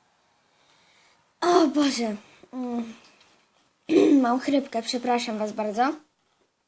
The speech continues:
Mm. I się teraz ubierzemy. Może w zestaw.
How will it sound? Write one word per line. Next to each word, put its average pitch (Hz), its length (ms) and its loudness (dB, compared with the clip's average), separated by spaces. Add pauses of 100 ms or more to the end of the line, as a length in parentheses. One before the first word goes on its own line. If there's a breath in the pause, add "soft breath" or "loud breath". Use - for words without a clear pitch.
(680)
Mm. 233 380 -12 (1700)
I 247 60 -20
się - 180 -14
teraz 240 440 -10
ubierzemy. 233 560 -12 (3250)
Może 254 260 -6
w 202 80 -14
zestaw. - 640 -10